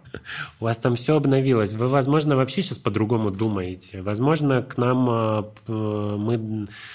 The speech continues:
все люди, с которыми это обсуждалось четыре года назад, уже уехали. Слава богу, нужно, да, опираться на что-то. Если есть люди, которые, м, вот, э, преемственность сохраняют, то, пожалуйста, тоже указывайте нам на те решения, которые раньше были приняты и почему.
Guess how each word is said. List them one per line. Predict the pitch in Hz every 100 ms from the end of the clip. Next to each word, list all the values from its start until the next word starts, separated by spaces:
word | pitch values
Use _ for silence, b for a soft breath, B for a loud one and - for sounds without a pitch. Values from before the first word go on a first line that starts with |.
| B -
все | - - 156 151
люди, | 131 151 131
с | -
которыми | 117 131 123 120
это | 113 110 110
обсуждалось | - 120 120 127 120
четыре | - - 117 110
года | 117
назад, | 110 110 120 120
уже | 104 107
уехали. | 107 117 113 113 123 - -
Слава | - 113 113 139 131
богу, | 127 113 98 95
нужно, | 101 107 127 127 120 107 101 95
да, | 104 101 95 113
опираться | 104 123 123 120 - 104 92 98
на | 104 90
что-то. | - 98 87 - 120 -
Если | 107 101 113
есть | 113 113 120
люди, | 127 117
которые, | 107 - 113 110 104 98 95
м, | 98 101 107 101 98
вот, | 98 - -
э, | 98 95
преемственность | 113 117 127 127 - 107 98 -
сохраняют, | - 104 104 120 143 117
то, | -
пожалуйста, | - 101 113 113 - 107
тоже | - 113 110
указывайте | 101 101 117 117 113 104 104
нам | 104 104
на | 101 101
те | 98 113
решения, | 104 - 123 120
которые | 107 101 104 98
раньше | 107 113 -
были | 110 107
приняты | 101 117 120 110 107
и | 101
почему. | 104 - 110 117